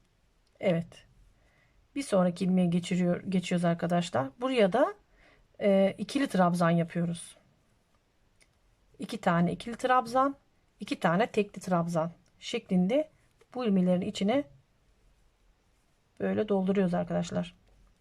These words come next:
Sırayı şaşırmayalım. Tekli yaptık. Şimdi ikili trabzan yapıyoruz arkadaşlar. Ve de her ilmeğin içine ikişer tane dolduruyoruz. Şimdi tekli.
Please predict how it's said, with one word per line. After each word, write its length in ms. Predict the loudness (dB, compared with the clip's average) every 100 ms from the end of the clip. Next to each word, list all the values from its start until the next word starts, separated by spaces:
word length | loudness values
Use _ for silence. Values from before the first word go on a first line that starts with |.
| _ _ _ _ _ _ _ _ _ _
Sırayı 280 | -12 -4 -2
şaşırmayalım. 720 | -2 -2 0 2 2 0 -4 -14 _ _ _ _ _ _ _ _ _ _ _ _ _ _ _ _ _ _ _ _ _ _ _ _ _ _ _ _ _ _
Tekli 280 | -10 -6 -2
yaptık. 640 | 0 -2 -6 -8 -8 -20 _ _ _
Şimdi 560 | -8 -2 0 0 -4 -8 _ _ _ _ _ _ _ -18
ikili 240 | -6 -4
trabzan 460 | -2 0 0 0 -2
yapıyoruz 380 | -2 -2 -4
arkadaşlar. 760 | -4 -6 -8 -8 -8 -12 -12 -20 _ _ _ _ _ _ _ _ _ _ -4
Ve 80 |
de 60 | 0
her 180 | 0 0
ilmeğin 300 | 2 2 0
içine 220 | -4 -8
ikişer 420 | -8 0 0 2
tane 240 | 0 -2 -2
dolduruyoruz. 680 | -4 -4 -4 -4 -8 -16 -20 _ _ _ _ _ _ _ _ _ _ -16
Şimdi 340 | -6 -6 -4
tekli. 560 | -8 -8 -2 -2 -2